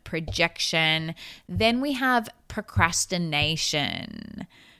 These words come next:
Very familiar to most of us. We've all been there in some way, shape, or form. You know, putting it off, right? Um, again, the procrastinators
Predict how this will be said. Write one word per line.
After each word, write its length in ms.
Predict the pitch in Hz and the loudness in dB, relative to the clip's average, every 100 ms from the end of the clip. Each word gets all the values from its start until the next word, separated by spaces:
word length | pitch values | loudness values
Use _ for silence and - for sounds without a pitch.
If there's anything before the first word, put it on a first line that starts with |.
| _ - | _ -8
Very 460 | 151 147 165 220 | 0 4 6 6
familiar 800 | 277 320 302 302 285 269 247 233 226 | 6 2 4 6 8 8 10 8 6
to 100 | 262 | 4
most 340 | 214 175 180 | 6 4 4
of 120 | 185 170 | 4 8
us. 280 | 170 170 | 8 6
We've 160 | 170 156 | 2 0
all 300 | 151 170 220 | 4 6 8
been 320 | 214 196 190 | 8 8 6
there 300 | 180 175 170 | 6 6 6
in 160 | 170 175 | 4 2
some 260 | 160 151 | 2 0
way, 160 | 160 175 | 2 2
shape, 320 | 196 190 202 | 4 4 4
or 120 | 247 | 2
form. 640 | 247 185 160 156 156 160 170 - - - - | 2 2 2 2 0 -2 -4 -8 -14 -16 -8
You 160 | 175 156 | -4 -2
know, 100 | 156 | -4
putting 460 | - - 311 320 | -4 2 4 6
it 140 | 311 262 | 8 10
off, 400 | 160 92 - - | 8 6 -2 -4
right? 600 | 180 240 285 294 277 - - - - - | 2 8 10 10 10 4 -16 -18 -6 2
Um, 720 | 175 165 165 160 165 165 - - | 4 4 2 0 -6 -8 -10 -4
again, 400 | 233 269 269 226 | -2 2 4 6
the 80 | 208 | 4
procrastinators 1120 | 226 233 254 277 - 330 311 311 294 277 233 | 2 -4 -4 -4 -2 0 2 6 10 8 8